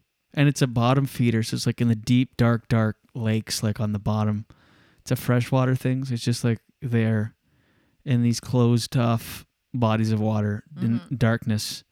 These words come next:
Speaker 2: Jerry said, "Did they throw it back in?" They did throw
Speaker 1: When,
Speaker 2: it.
Speaker 1: when I did my driver's license test, road test, when I was sixteen years old, this thing was just slithering in the bottom
Speaker 2: Oh
Speaker 1: of
Speaker 2: my
Speaker 1: the
Speaker 2: God,
Speaker 1: lake.
Speaker 2: you're obsessed.
Speaker 1: I know. It just freaks my freak.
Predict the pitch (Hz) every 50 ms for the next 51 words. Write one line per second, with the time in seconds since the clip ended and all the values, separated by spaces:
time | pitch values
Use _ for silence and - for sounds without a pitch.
0 | _ _ _ _ _ _ _ _ _ - _ _ _ _ _ _ _ _ _ -
1 | 208 214 214 214 214 - 247 226 226 202 202 214 196 220 208 208 202 - 220 208
2 | 214 220 214 208 220 214 208 208 208 - 233 233 247 262 233 220 208 208 202 196
3 | 202 208 240 285 302 254 - - - - _ _ _ _ _ - 139 143 147 151
4 | 160 160 147 139 143 147 156 170 170 156 143 165 151 156 151 143 139 120 131 127
5 | 131 131 147 147 135 143 139 143 143 - 156 147 - - - 143 143 147 - -
6 | - - 117 120 127 131 127 - 135 127 135 143 - - - 120 117 113 113 110
7 | - - 123 - - - 127 127 120 120 120 120 123 123 123 120 123 120 117 -
8 | - 117 113 110 110 107 - - 117 110 - - - - - 120 113 113 110 110
9 | 107 107 104 107 107 104 104 107 107 107 110 110 107 107 110 110 107 107 104 -
10 | - - 214 208 - - - - - 226 233 233 143 147 170 175 175 175 165 151
11 | - 196 185 - - - 190 202 - - 175 151 - - - 170 175 - - -
12 | -